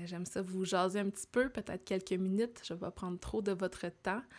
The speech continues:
Je veux d'abord remercier toutes les personnes qui prennent le temps d'écouter les épisodes. C'est vraiment, euh, ouais, ça me touche beaucoup de voir, ben, le nombre de personnes qui sont présentes épisode après épisode. Merci pour, euh, les notes,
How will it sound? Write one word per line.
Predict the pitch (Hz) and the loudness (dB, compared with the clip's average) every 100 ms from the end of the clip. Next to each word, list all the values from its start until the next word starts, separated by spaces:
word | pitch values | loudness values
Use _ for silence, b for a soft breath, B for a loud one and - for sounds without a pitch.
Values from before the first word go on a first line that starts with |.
| B B B B B B | B B B B B B
Je | - | -4
veux | 190 | 0
d'abord | 180 180 202 208 | 2 4 6 6
remercier | 196 202 196 - - 247 | 6 4 4 0 0 0
toutes | 240 262 | 2 2
les | 240 | 2
personnes | 226 208 - - 226 226 214 - - | 4 2 2 2 4 6 4 2 -4
qui | - - 208 208 | -6 0 2 0
prennent | - 202 196 | 0 2 4
le | 196 | 4
temps | 208 | 4
d'écouter | 208 202 - 214 | 4 4 2 2
les | 202 | 4
épisodes. | 190 - 185 202 214 233 233 - | 2 -2 2 4 6 6 6 4
C'est | - 185 | 2 4
vraiment, | 185 190 196 202 202 202 - - | 4 2 4 6 6 4 0 -4
euh, | 180 175 180 175 185 220 - | -4 -2 -2 -2 -4 -6 -8
ouais, | 214 233 262 | -4 -2 -2
ça | - | -2
me | 196 | 0
touche | 196 233 | 2 0
beaucoup | 202 208 - | 0 -4 0
de | 233 | 2
voir, | 196 190 196 214 214 - B B B B B - | 2 2 4 4 0 -6 B B B B B -8
ben, | 190 175 170 170 | -4 -2 -4 -4
le | 180 | 0
nombre | 214 254 | 2 4
de | 226 | 4
personnes | 196 - 247 | 2 0 0
qui | 240 | 0
sont | 208 | 0
présentes | 190 - 202 214 233 240 | 0 2 2 4 2 0
épisode | 214 208 196 226 | -2 0 0 2
après | 202 - | 2 0
épisode. | 196 190 185 185 226 240 233 240 B B - | -2 -2 -2 2 4 4 2 -2 B B -2
Merci | 190 - - 240 | 0 0 0 -2
pour, | - 208 202 208 196 | 2 4 4 4 0
euh, | 185 180 170 | -2 -2 -2
les | 175 175 | -2 0
notes, | 175 185 196 240 - | 2 2 2 0 -4